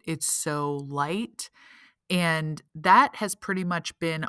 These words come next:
our bedroom. We lived in the ward room for a little while, but that's been our master bedroom for pretty much the whole time we've lived here. And she said, "This place, like, you can really tell that you've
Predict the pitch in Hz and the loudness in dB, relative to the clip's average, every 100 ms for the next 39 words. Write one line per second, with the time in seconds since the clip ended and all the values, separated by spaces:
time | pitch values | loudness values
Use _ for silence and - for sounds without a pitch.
0 | 160 165 160 151 143 147 147 147 139 185 | 0 0 0 -4 -4 -6 -6 -8 -4 -2
1 | 202 240 202 202 185 151 160 170 160 156 | 0 -2 0 0 0 0 0 0 0 -4
2 | 151 147 147 143 - 151 143 - 156 165 | -6 -6 -8 -8 -2 -2 -2 -4 -4 0
3 | 165 151 151 151 143 151 175 - 202 190 | 0 0 -2 -4 -6 -4 -4 -2 0 0
4 | 156 151 143 - 143 143 139 143 139 - | 2 0 0 -4 -4 -6 -6 -6 -6 -8
5 | 147 151 147 139 - 139 147 - 143 139 | -8 -6 -4 -4 -6 -6 -6 -6 -6 -8
6 | 139 135 123 - 127 - - - - - | -6 -8 -8 -8 -6 -8 -10 -18 -20 -20
7 | - - - _ _ _ _ _ - 170 | -20 -20 -20 _ _ _ _ _ -4 -2
8 | - 175 175 160 170 170 180 170 - 160 | 2 4 4 2 0 0 0 2 2 0
9 | 165 160 160 165 160 - 170 151 151 156 | -2 -2 -2 0 0 0 0 0 -2 -2
10 | 151 151 143 - | -2 -4 -8 -14